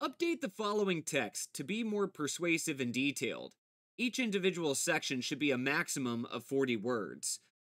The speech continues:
I've then pasted my particular text selection into my prompting box in double quotes to indicate to Copilot, "This is what I want you to modify based on these instructions."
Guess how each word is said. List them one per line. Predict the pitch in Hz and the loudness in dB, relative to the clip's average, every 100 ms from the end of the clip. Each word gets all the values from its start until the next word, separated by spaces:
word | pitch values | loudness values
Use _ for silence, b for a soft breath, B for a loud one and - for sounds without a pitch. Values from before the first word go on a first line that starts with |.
| _ | _
I've | 165 156 | -2 2
then | 190 196 190 - | 2 2 0 -4
pasted | - 254 254 247 196 | -2 0 0 0 -2
my | 185 165 160 156 | -2 0 -2 -2
particular | 165 160 208 190 196 160 151 | -2 -2 -2 0 2 4 2
text | - 175 - | 2 0 0
selection | 160 147 151 147 139 123 127 - | -2 2 0 0 0 0 -2 -2
into | 170 170 - | -2 0 -2
my | 151 135 | 2 0
prompting | - 127 120 107 104 | 0 -2 -2 -6 -2
box | 147 147 151 - | 2 2 2 -2
in | - 196 185 | -2 -2 4
double | 156 120 120 | 4 2 -2
quotes | 143 143 135 - - b b _ - | 2 4 4 2 -4 b b _ -2
to | - | 2
indicate | 220 208 185 160 | 2 4 4 2
to | 151 | 0
Copilot, | 156 143 147 135 127 123 | 2 0 2 2 2 2
"This | 170 180 | 2 2
is | 165 | 2
what | 143 135 | 2 4
I | 123 | 4
want | 120 117 117 | 4 0 0
you | |
to | 98 | -2
modify | 107 127 135 - 110 104 104 | 2 2 2 0 -4 -2 -2
based | 123 127 135 - | 4 4 4 -2
on | 123 117 113 | -4 -4 -2
these | 107 104 | -4 -4
instructions." | 104 - 139 143 - - - - | -6 -2 2 2 0 -8 -8 -8